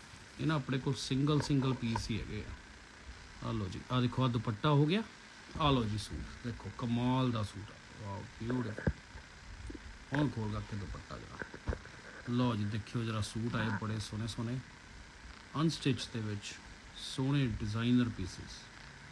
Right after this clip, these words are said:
ਬਹੁਤ ਹੀ ਪਿਆਰੇ, ਬਿਊਟੀਫੁਲ ਡਿਜ਼ਾਈਨਰ ਦੁਪੱਟਿਆਂ ਦੇ ਨਾਲ। ਕਿਆ ਬਾਤ ਹੈ, ਕਿੰਨੇ ਸੋਹਣੇ ਸੂਟ, ਕਿੰਨੇ ਸੋਹਣੇ ਕਲਰ, ਸੋਹਣੇ ਡਿਜ਼ਾਈਨ,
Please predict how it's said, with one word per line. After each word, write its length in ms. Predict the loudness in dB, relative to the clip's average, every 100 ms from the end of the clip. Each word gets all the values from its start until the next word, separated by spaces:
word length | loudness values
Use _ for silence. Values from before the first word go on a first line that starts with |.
| -14 -12 -6
ਬਹੁਤ 400 | 0 4 6 4 2
ਹੀ 60 | -2 0
ਪਿਆਰੇ, 420 | -2 0 2 0 -2 -6 -14 -14 -14 -14 -18 -6 0
ਬਿਊਟੀਫੁਲ 600 | 4 6 6 4 2 -2 -2 -4 -8 -14 -14 -14 -14 -12 -4
ਡਿਜ਼ਾਈਨਰ 560 | 2 4 6 6 6 6
ਦੁਪੱਟਿਆਂ 680 | 2 0 -2 0 0 2 0
ਦੇ 140 | 0
ਨਾਲ। 540 | -2 -2 0 0 -2 -2 -6 -10 -6
ਕਿਆ 260 | -4 -2 -4
ਬਾਤ 260 | 2 4 4
ਹੈ, 140 | -4 -10 -10 -4
ਕਿੰਨੇ 200 | 0 0 0
ਸੋਹਣੇ 240 | 0 0 0
ਸੂਟ, 320 | -4 -6 -4 -6 -12 -16 -18 -18 -18 -18 -18 -12 -12 -12 -16 -10 -10 -10 -16 -18 -16 -12 2
ਕਿੰਨੇ 220 | 6 6
ਸੋਹਣੇ 380 | 4 0 2 0
ਕਲਰ, 400 | 2 2 4 2
ਸੋਹਣੇ 480 | 0 -2 0 4 4
ਡਿਜ਼ਾਈਨ, 920 | 4 0 0 2 4 4 4 4 2